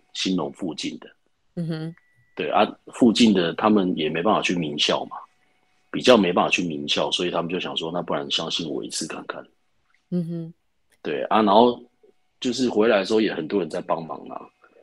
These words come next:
Speaker 2: 嗯哼。
Speaker 1: 包括太子国中那时候有个卢老师啊。
Speaker 2: 嗯哼。
Speaker 1: 然后他也在帮忙，所以招生的问题算，当回来那一年，我觉得还蛮顺利的。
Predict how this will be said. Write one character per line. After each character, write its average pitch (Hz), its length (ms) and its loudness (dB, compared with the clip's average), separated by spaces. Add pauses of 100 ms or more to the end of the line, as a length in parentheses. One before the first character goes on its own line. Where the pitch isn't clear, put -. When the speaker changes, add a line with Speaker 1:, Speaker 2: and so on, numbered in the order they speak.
(320)
Speaker 2:
嗯 175 160 -8
哼。 170 180 -10 (280)
Speaker 1:
包 - 120 4
括 110 160 2
太 107 180 0
子 85 160 -6
国 87 160 -4
中 98 160 -4
那 98 100 -2
时 95 100 -2
候 90 100 0
有 82 120 0
个 78 340 -4 (120)
卢 85 140 -6
老 76 180 2
师 78 280 -2
啊。 71 180 -4 (420)
Speaker 2:
嗯 175 120 -4
哼。 185 320 -4 (240)
Speaker 1:
然 87 140 -8
后 87 60 -6
他 90 100 0
也 82 100 -2
在 85 100 -4
帮 78 240 -4
忙， 71 240 -8
所 87 220 -4
以 73 360 -2 (140)
招 90 220 0
生 92 260 -4
的 78 140 -2
问 87 200 0
题 71 220 -8
算， - 320 -4 (760)
当 113 220 2
回 95 200 2
来 87 120 0
那 92 140 0
一 98 100 2
年， 95 300 -2 (720)
我 82 160 -8
觉 82 120 -2
得 82 140 0
还 76 80 0
蛮 73 180 -2
顺 73 240 -2
利 73 140 -10
的。 - 100 -14